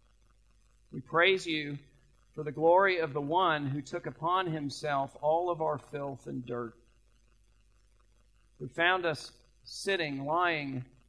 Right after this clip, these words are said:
stuck, and who then himself took our sin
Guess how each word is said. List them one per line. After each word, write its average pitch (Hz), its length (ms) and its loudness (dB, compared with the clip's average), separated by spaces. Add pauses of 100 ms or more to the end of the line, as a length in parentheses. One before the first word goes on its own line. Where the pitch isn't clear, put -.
(140)
stuck, - 500 0 (2500)
and 123 100 -8
who 165 140 -4
then 156 180 -4
himself 139 600 -4 (1080)
took 175 200 -8
our 165 160 0
sin 123 460 -8